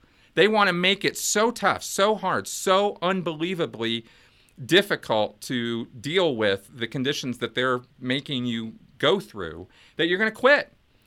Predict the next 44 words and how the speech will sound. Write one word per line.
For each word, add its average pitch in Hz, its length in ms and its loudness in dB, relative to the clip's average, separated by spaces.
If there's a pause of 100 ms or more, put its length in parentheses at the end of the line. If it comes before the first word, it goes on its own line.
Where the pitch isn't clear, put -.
(320)
They're 180 140 6
trying 214 640 2
to 147 60 -4
get 131 180 -2
you 110 100 -4
to 101 80 -6
quit. 127 280 0
They 175 160 4
tell 220 360 0
you 175 140 -2
repeatedly, 165 720 -4
"It's 151 300 -2
okay 185 460 2
to 175 60 -6
quit. 175 440 -2
We're 139 280 -2
okay 160 360 -2
with 170 180 -4
you 165 160 -6
leaving. 139 420 -4
It's, 120 220 -8 (340)
if 127 200 -2
you're 143 180 2
uncomfortable, 175 640 0
you 117 60 0
don't 165 160 0
like 175 280 2
this, 175 220 -2
you 131 60 -4
don't 156 160 -2
like 160 160 -2
what's 160 160 -8
going 156 240 -4
on, 156 220 -2
just 135 200 -8
leave. 120 380 -4
Just 98 140 -12
raise 127 180 -2
your 135 80 -8
hand 143 220 -4
and - 20 -8
you're 123 140 -2
outta 131 260 2
here. 92 260 -10